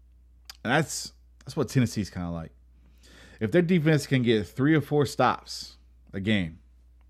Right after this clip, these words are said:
hey, three or four, that's kinda, that's kinda s-, s-, two, two or three, right? Two or three stops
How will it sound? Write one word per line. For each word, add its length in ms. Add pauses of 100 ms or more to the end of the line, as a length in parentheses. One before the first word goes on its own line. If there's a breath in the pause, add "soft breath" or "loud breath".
(320)
hey, 200 (520)
three 140
or 20
four, 200
that's 160
kinda, 340
that's 140
kinda 320 (200)
s-, 140 (180)
s-, 160 (760 soft breath)
two, 340 (220)
two 140
or 60
three, 440
right? 240 (260)
Two 100
or 40
three 160
stops 500